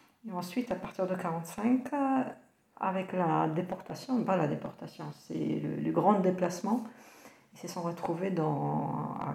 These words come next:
Kotlina Kłodzka, donc c'est pas très loin de, de Wrocław,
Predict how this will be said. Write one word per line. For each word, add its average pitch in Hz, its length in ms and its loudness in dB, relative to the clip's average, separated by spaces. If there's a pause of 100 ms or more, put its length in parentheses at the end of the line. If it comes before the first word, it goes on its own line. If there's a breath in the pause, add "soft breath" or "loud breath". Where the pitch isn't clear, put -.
Kotlina 180 460 -2
Kłodzka, 160 560 -6
donc 147 300 -4
c'est 143 800 -6
pas - 80 -10
très - 240 -10
loin 160 180 -4
de, 151 160 -4
de 170 160 -8
Wrocław, - 480 -6